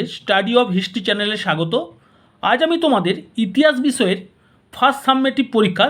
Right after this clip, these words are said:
সাজেশন তুলে ধরব। শুধু সাজেশন নয়, সাজেশনের যে প্রশ্নগুলো থাকবে তার উত্তরও তোমরা পেয়ে যাবে।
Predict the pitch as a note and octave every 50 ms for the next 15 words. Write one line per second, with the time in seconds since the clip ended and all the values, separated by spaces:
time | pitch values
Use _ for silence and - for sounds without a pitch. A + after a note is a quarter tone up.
0 | C#4+ - - G3+ F3+ F#3+ F#3 G#3 A3 G#3 F#3 F3 D#3 C#3 C#3 C3+ B2 A#2+ - -
1 | - _ _ _ _ _ _ _ _ - - _ - - C4+ C#4+ D#4 D4+ - -
2 | A3 G#3+ C4+ C4+ C4+ D#4 D4+ C4+ G#3 F3 F3 - - - - _ _ _ _ _
3 | _ - - - - G#3+ A#3 C4+ D4+ - - D#4+ D#4 D#4 C#4+ A#3+ G3+ C4+ D4 C#4+
4 | - - B3 A#3 - - C#4+ D4+ C#4+ D#4 D4 D4 - - A3 G3 F#3+ F#3+ F#3+ G3
5 | F#3+ - A3 A3 A3 A3 - A3+ A#3 - - - - D4 C#4+ C4 - A#3+ A3 A3+
6 | B3 B3 B3 D#3+ C#3 C3 B2 A#2 A#2+ -